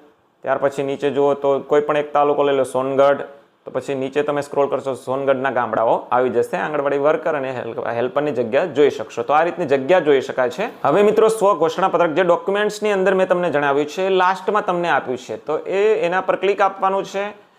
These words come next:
અને કેવું સ્વ ઘોષણાપત્રક આવે એ જોઈ લઈએ. અ, આ રીતનું પરિપત્ર આવી જશે, નીચે સ્વ ઘોષણાપત્રકનો નમૂનો આપી દીધો છે. આ ફરી અને પછી આપણે સિમ્પલ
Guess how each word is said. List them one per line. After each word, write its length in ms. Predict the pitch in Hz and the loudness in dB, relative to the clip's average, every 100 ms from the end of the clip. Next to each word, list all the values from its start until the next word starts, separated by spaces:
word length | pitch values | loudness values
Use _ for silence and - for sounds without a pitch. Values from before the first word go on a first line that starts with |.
| _ _ _ | _ _ _
અને 200 | 143 151 | -2 0
કેવું 300 | - 180 208 | 2 4 4
સ્વ 200 | 202 185 | 2 0
ઘોષણાપત્રક 580 | 151 160 170 175 175 165 | 2 0 0 0 0 2
આવે 260 | 165 160 160 | 2 4 4
એ 80 | |
જોઈ 160 | 143 165 | 2 0
લઈએ. 460 | 165 165 170 175 170 | 0 -2 -2 -2 -2
અ, 40 | - 135 135 139 | 0 0 -2 -2
આ 120 | 135 139 | -2 -2
રીતનું 520 | 143 - 156 160 165 - _ _ _ - | -4 -4 -2 -2 -4 -16 _ _ _ -8
પરિપત્ર 420 | - 160 175 170 175 | -4 -2 0 2 2
આવી 140 | 175 | 0
જશે, 240 | 175 175 | -2 -4
નીચે 300 | 185 165 170 | -4 -4 -4
સ્વ 200 | 160 165 | -2 -2
ઘોષણાપત્રકનો 720 | 160 139 156 160 151 151 165 220 | -2 -4 -2 -2 0 -2 -2 -2
નમૂનો 360 | 151 143 147 | -2 0 0
આપી 220 | 123 117 120 | 0 0 -4
દીધો 240 | 113 127 | -4 -4
છે. 140 | 139 | -4
આ 120 | 196 190 | -2 -2
ફરી 360 | 175 202 196 | 2 2 2
અને 160 | 156 160 | 0 -2
પછી 280 | 160 165 170 | -4 0 -2
આપણે 220 | 156 165 | 0 -2
સિમ્પલ 480 | 175 185 185 196 | -2 -2 0 0